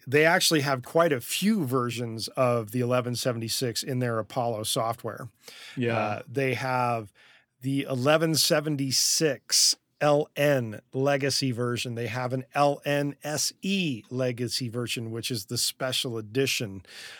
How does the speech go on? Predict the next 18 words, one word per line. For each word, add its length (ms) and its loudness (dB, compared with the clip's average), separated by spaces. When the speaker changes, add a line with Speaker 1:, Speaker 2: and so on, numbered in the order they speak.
Speaker 1:
Uh, 400 2
they 160 2
have, 600 0
uh, 720 -4
the 300 -2
eleven 380 4
seventy-six 840 2
A 200 4
E, 400 0
the 120 0
eleven 380 0
seventy-six 800 -4
E 240 -2
Blackface, 920 -2
and 120 -2
the 60 -2
eleven 420 0
seventy-six 720 -4